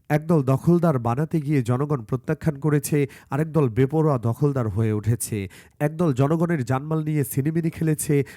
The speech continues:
আরেক দল একই পথ ধরেছে। এমনকি নিজেদের মধ্যে মারামারিতে নিজেদের শেষ করে দিচ্ছে,"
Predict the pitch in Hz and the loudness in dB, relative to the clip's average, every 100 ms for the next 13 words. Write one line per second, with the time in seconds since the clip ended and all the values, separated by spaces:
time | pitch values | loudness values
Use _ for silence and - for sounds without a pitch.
0 | - 135 170 165 147 - 127 170 - 151 | -4 -2 0 0 0 0 -4 -4 -2 0
1 | 139 113 107 107 104 - 101 92 - - | -2 -2 0 0 -4 -8 -10 -10 -12 -6
2 | 143 180 165 131 139 175 180 175 147 156 | -4 -2 -4 -2 0 0 0 -2 0 -2
3 | 117 120 156 165 165 160 123 120 151 151 | 0 -2 0 0 0 -2 -2 -2 -2 0
4 | 117 - 147 139 - 113 107 110 - 110 | -2 -2 -2 0 0 0 0 -4 -4 -6
5 | 98 | -8